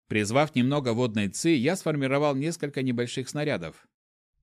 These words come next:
Это было просто манипуляцией с энергией и не являлось чем-то структурированным, как в техниках. И метнул их в Ариена.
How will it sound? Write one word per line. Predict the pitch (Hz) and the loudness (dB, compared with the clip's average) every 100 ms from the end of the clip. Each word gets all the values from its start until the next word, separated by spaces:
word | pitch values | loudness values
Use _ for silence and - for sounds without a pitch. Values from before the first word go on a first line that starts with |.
| _ - | _ -4
Это | 107 110 | 0 2
было | 113 113 | 4 2
просто | - 120 - 117 | 2 -2 0 0
манипуляцией | 110 107 110 104 101 131 151 - 117 98 95 | 2 2 0 0 0 0 0 -4 -2 -2 -2
с | - | -4
энергией | 143 147 104 87 80 73 - _ _ | -2 -2 -4 -8 -10 -10 -16 _ _
и | 101 117 | -2 2
не | 120 | 4
являлось | 123 139 160 127 117 | 4 2 0 0 -4
чем-то | 127 120 117 | -4 -2 -4
структурированным, | 107 110 110 - 95 117 160 143 139 135 131 | -6 -4 -4 -2 -2 0 0 0 0 0 -2
как | 123 123 | -4 -6
в | - | -4
техниках. | 117 - 87 82 71 - _ _ _ _ _ _ _ | -6 -4 -10 -10 -16 -18 _ _ _ _ _ _ _
И | 143 202 | 2 4
метнул | 190 180 185 175 | 6 2 2 2
их | 160 139 | 2 0
в | |
Ариена. | 135 135 107 82 71 | 0 2 0 -2 -12